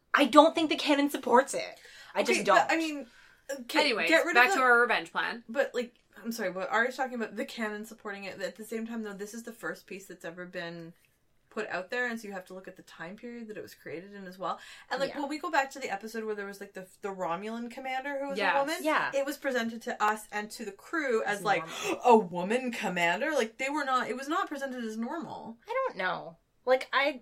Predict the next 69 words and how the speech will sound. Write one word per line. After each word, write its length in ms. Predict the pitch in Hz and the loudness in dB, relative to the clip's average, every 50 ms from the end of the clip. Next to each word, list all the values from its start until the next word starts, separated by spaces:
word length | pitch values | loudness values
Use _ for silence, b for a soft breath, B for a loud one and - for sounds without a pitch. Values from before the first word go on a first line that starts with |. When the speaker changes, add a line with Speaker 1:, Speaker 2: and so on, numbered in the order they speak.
| _ _ | _ _
Speaker 3:
It 140 | - 294 254 | -2 -2 2
was 180 | 294 330 330 370 | 2 2 0 0
a 60 | 381 | 0
reveal. 640 | 359 349 285 208 214 226 208 170 147 143 160 233 262 - | 0 0 -2 -2 -4 -4 -4 -4 -4 -4 -6 -10 -8 -4
Speaker 2:
Yeah. 200 | 240 302 277 254 | -2 0 2 4
Speaker 1:
It 80 | 285 | 6
was 180 | 285 330 349 359 | 6 6 6 6
a 40 | 381 | 6
Speaker 3:
I, 100 | 349 262 | 6 6
I 20 | 220 202 | 6 6
think 40 | - - 202 220 | 2 2 4 4
Speaker 1:
reveal, 120 | 220 208 | 4 4
Speaker 3:
it 80 | 196 190 | 4 4
was 120 | 190 190 | 4 2
Speaker 1:
but 100 | 190 190 | 2 0
Speaker 3:
used 300 | 202 220 220 220 202 - | -2 -4 -4 -4 -4 -2
as 320 | - 185 190 190 190 185 190 | 0 2 2 2 0 -4 -10
a 60 | 190 | -12
reveal, 960 | 165 180 180 170 160 160 156 156 - 180 170 175 208 233 277 311 330 349 359 359 302 285 294 _ - | -12 -12 -12 -12 -14 -18 -20 -14 -12 -10 -8 -6 -6 -6 -6 -6 -8 -8 -10 -12 -14 -20 -14 _ -2
and 100 | 220 226 220 | 0 2 2
I 80 | 220 | 4
Speaker 1:
But 100 | 214 247 | 6 6
I 60 | 285 | 6
Speaker 3:
don't 80 | 415 - | 6 6
Speaker 1:
thought 100 | 359 359 | 6 6
that 120 | 349 311 | 6 6
was 120 | 285 294 285 | 6 4 -2
for 160 | - - 247 | 0 -2 -2
the 140 | 226 214 - | -2 -2 -8
audience, 580 | - 156 160 196 233 180 - - 131 151 - | -8 -6 -8 -6 -8 -8 -10 -12 -16 -10 -4
not 260 | 214 196 180 - - - | -2 -2 -2 -2 -4 -4
for 460 | - 196 165 147 139 143 - 156 - _ _ _ _ _ _ _ | -4 -2 -2 -2 -4 -8 -12 -16 -18 _ _ _ _ _ _ _
the 100 | - - - | -16 -12 -12
characters. 880 | - - 160 160 202 170 - - - 95 - - - 233 240 240 240 | -8 -2 0 0 0 0 -2 -6 -12 -14 -14 -14 -16 -16 -16 -16 -14
Speaker 3:
Uh, 340 | 233 233 220 208 196 190 - - - _ _ | -14 -14 -14 -14 -14 -14 -14 -16 -18 _ _
so 380 | - - - - 330 339 359 339 | -20 -20 -16 -10 -8 -6 -6 -4
hard 240 | 311 320 320 311 311 | -4 -4 -6 -6 -6
to 60 | 277 | -2
Speaker 1:
'Cause 160 | - 240 240 - | 2 2 2 2
Speaker 3:
say, 40 | - | 2
and 120 | 233 247 | 4 8
Speaker 1:
her 60 | 247 262 | 8 8
Speaker 3:
I 40 | |
don't 100 | 254 262 | 8 8
Speaker 1:
crew 120 | 269 269 294 | 8 10 10
Speaker 3:
know 40 | 359 | 10
whether 80 | 381 - | 10 10
Speaker 1:
certainly 300 | 247 226 214 214 208 - | 8 6 6 6 4 4
Speaker 3:
it 20 | |
was 40 | 190 | 4
Speaker 1:
didn't 220 | 185 196 202 196 185 | 2 0 -2 -2 -4
think 200 | 214 202 180 - | -4 -4 -2 -2
it 60 | 202 | -2
was 120 | 190 175 180 | 0 0 0
a 40 | 170 | 0
big 180 | 180 175 165 | 0 0 0
deal 180 | 160 165 151 143 | 0 -4 -4 -4
at 40 | 135 143 | -2 0
all. 80 | 175 | 2
Speaker 3:
No, 300 | 208 247 208 185 - - - | 4 4 4 2 -2 -4 -4
and 100 | 175 233 | 0 2
I 100 | 247 247 214 190 - | 2 0 0 -2 0
don't 220 | 247 247 254 247 | 2 2 2 2
know 100 | 285 294 | -2 -4
whether 280 | 277 262 240 240 220 208 | -2 -2 0 0 0 -2
it's 120 | 202 190 | -2 -6
like, 240 | 214 202 190 185 - - | -4 -6 -6 -6 -4 2
"Oh, 220 | 226 226 220 208 | 4 4 4 4
the 220 | 170 170 196 - | 2 -4 -8 -10